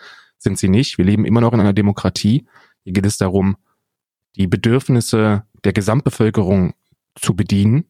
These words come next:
Das ist und war schon immer das Fundament, auf dem eine Demokratie beruhen sollte.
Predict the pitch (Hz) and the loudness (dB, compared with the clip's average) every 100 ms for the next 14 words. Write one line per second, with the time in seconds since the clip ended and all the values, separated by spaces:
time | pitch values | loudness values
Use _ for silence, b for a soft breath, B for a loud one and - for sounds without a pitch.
0 | _ - 90 - _ 135 135 - _ - | _ -6 -6 -8 _ -2 -2 -6 _ -6
1 | 104 95 95 101 123 - 123 - - 135 | -4 -2 -2 -2 0 0 -2 -2 0 2
2 | 131 113 101 - 117 104 101 110 95 98 | 2 0 -2 -2 0 2 2 2 0 -4
3 | - 113 110 104 _ _ _ _ 107 101 | 0 0 0 -4 _ _ _ _ -2 0
4 | 107 113 110 113 104 123 107 92 110 131 | 0 0 0 -2 0 0 0 0 2 2
5 | 92 82 82 98 | 2 0 0 0